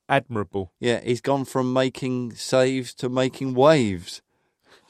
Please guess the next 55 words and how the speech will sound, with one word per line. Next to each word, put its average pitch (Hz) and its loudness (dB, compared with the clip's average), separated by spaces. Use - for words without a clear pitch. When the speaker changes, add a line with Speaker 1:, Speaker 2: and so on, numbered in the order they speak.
Speaker 1:
Move 110 -6
on, 120 -2
and 120 -6
we're 127 -4
moving 143 0
Speaker 2:
You, 156 8
Speaker 1:
on. 165 6
Speaker 2:
you'll 156 8
find 180 4
that 160 4
hard 151 8
to - -4
Speaker 1:
Next. 135 -4
Speaker 2:
believe, 135 4
but 95 -2
I 120 0
just 123 -10
came 135 -2
up 135 2
with 110 -2
that 104 0
at 101 -6
the 247 0
Speaker 1:
<laughs> - -
Yeah, 226 6
Speaker 2:
top 190 8
of 185 4
Speaker 1:
no, 185 6
Speaker 2:
my - 6
head. 123 4
Speaker 1:
yeah, 185 2
no, 175 2
no, 156 8
Speaker 2:
Um, 147 8
Speaker 1:
I 156 6
believe 139 0
it. 131 -4
Speaker 2:
So 156 8
he, 156 2
he 135 -6
started 190 6
Speaker 1:
Okay. - 10
Speaker 2:
off, 135 4
even 170 2
though 165 6
he - 4
was 143 2
born 139 2
at 120 -2
Ipswich, 131 -6
he 120 -2
was 113 -4
at 123 -4
the 117 -4
Norwich 135 2